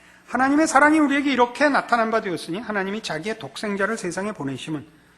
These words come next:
저로 말미암아 우리를 살리려 하심이니라. 사랑은 여기 있으니 우리가 하나님을 사랑한 것이 아니요 오직 하나님이 우리를 사랑하사 우리 죄를 위하여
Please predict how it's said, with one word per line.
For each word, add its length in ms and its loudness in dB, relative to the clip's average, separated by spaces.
저로 240 0
말미암아 420 0
우리를 340 -2
살리려 600 -6
하심이니라. 520 -6
사랑은 480 4
여기 220 4
있으니 460 -4
우리가 200 -2
하나님을 340 0
사랑한 340 -4
것이 200 -8
아니요 220 -6
오직 180 -8
하나님이 360 -2
우리를 240 -2
사랑하사 560 -4
우리 200 -4
죄를 380 -2
위하여 380 -2